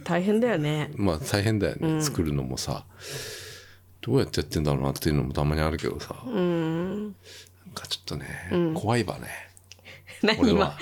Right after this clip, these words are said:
Speaker 1: なんつった今？怖いばねっつった。
Speaker 2: 怖いやね。
Speaker 1: 怖いやねっつった。
Speaker 2: うん。
Speaker 1: ああ。
Speaker 2: なんだよ、あれ。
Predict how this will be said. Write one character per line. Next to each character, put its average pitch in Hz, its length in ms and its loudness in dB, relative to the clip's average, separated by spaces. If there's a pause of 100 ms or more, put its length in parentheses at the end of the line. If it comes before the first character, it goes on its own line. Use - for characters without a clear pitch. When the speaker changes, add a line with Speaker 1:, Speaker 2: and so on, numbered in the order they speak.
(140)
Speaker 1:
な 214 140 4
ん 240 40 2
つ - 120 -8
っ - 20 -16
た - 140 0
今？ 170 160 0 (280)
怖 214 240 6
い 254 60 4
ば 175 140 4
ね 165 220 4
っ 151 60 0
つ 147 120 -8
っ - 40 -20
た。 - 200 -8
Speaker 2:
怖 95 240 2
い - 20 2
や 69 120 0
ね。 69 100 -8 (260)
Speaker 1:
怖 196 220 2
い 180 100 4
や - 100 2
ね 147 160 0
っ 147 40 -2
つ 147 100 -12
っ - 40 -18
た。 85 100 0
Speaker 2:
う - 20 2
ん。 73 40 2
Speaker 1:
あ 71 760 0
あ。 147 460 -2 (640)
Speaker 2:
な 85 220 2
ん 139 60 4
だ 90 80 2
よ、 58 80 -4
あ - 20 -12
れ。 - 80 -16